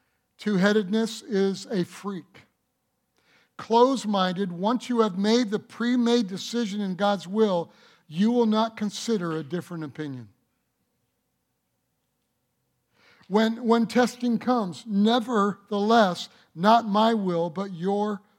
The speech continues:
will be done." You made a decision, pre-made decision,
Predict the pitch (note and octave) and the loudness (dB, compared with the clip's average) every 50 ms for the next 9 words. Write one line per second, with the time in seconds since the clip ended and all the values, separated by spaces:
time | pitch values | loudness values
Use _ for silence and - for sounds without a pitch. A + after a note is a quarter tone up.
0 | _ _ - E3 F3 E3+ D#3+ E3+ E3+ D#3+ _ _ _ E3 E3 E3 E3 D#3+ D#3+ _ | _ _ -6 -4 -2 -2 -2 -4 -6 -10 _ _ _ -4 -4 -4 -4 -6 -8 _
1 | - G#3 A#3 A3 D#3 A2+ _ _ _ _ _ _ - E3+ G3 A3+ A3+ A3 A3 A3 | -4 -2 -2 -2 -4 -8 _ _ _ _ _ _ -4 0 2 4 4 4 4 4
2 | G3+ G#3 F3 F3 F#3 - - - B3 B3 G#3+ B3+ A#3 G3 - - A3+ G#3+ G#3 G#3+ | 4 2 0 -2 -4 -6 -2 -2 -2 0 0 -2 -4 -4 -2 -2 0 0 0 0
3 | G3+ F#3+ E3+ F3+ E3+ - - B3 B3 G#3 B3 C4 C4 A#3+ | 0 -2 -4 -6 -8 -4 -2 -2 -2 -2 -2 -2 -2 -2